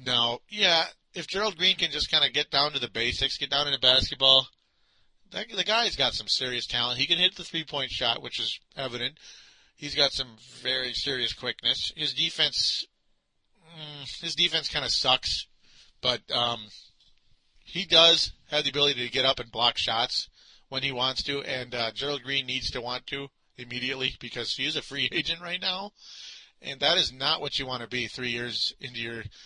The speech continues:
three years after being drafted in the first round as being a free agent. That is bad news, really bad news. Yes. <laughs> So, Gerald Green, you'd better be out there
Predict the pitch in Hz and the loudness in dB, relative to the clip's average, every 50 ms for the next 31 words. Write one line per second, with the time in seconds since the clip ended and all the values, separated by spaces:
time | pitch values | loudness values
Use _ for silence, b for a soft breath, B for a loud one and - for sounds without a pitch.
0 | B B B B B - 135 135 131 131 135 135 127 127 127 123 - 127 - 123 | B B B B B -8 -6 -4 -2 -2 -2 -2 0 0 -2 -2 -2 -6 -8 -6
1 | 123 120 110 123 123 123 120 - 120 113 113 104 - 120 120 - - 117 110 113 | -6 -4 -2 0 0 0 0 -2 -8 -10 -10 -10 -8 -8 -8 -6 -4 -4 -4 -6
2 | 113 104 - 117 110 110 110 104 - - 131 123 120 117 113 113 113 - 123 117 | -6 -10 -12 -12 -10 -8 -8 -8 -10 -8 -6 -4 -2 0 0 -2 -2 -4 -8 -8
3 | - 117 127 143 110 101 - - - 120 113 123 123 120 117 123 127 131 135 131 | -8 -8 -8 -8 -10 -14 -14 -8 -6 -4 -2 -2 -4 -4 -6 -8 -8 -6 -6 -6
4 | - - - - - - - - - _ - 127 131 135 131 135 127 127 127 127 | -8 -8 -10 -14 -20 -20 -20 -20 -20 _ -10 -6 -2 0 0 0 2 2 2 2
5 | 120 127 131 135 139 143 - - - _ _ b b b b b b b b 120 | 0 -2 -6 -6 -6 -6 -8 -8 -10 _ _ b b b b b b b b -8
6 | 117 107 95 - - - - - - - 214 190 - B B B B B B B | -6 -4 -4 -4 -6 -6 -8 -10 -6 -2 -2 -2 -2 B B B B B B B
7 | B B B B - - 135 123 123 120 113 - _ _ _ _ _ _ _ - | B B B B -6 -2 -2 -2 -2 -2 -4 -6 _ _ _ _ _ _ _ -20
8 | _ _ _ _ _ _ _ _ _ _ - 120 123 135 139 139 123 123 139 139 | _ _ _ _ _ _ _ _ _ _ -14 -10 -6 -4 -2 -2 -2 -2 -2 -2
9 | 143 143 147 151 160 135 117 123 127 123 127 120 127 123 120 120 - - 120 117 | -2 -2 -4 -8 -16 -12 -8 -6 -4 -4 -4 -4 -4 -2 -4 -4 -4 -6 -8 -8
10 | 113 | -8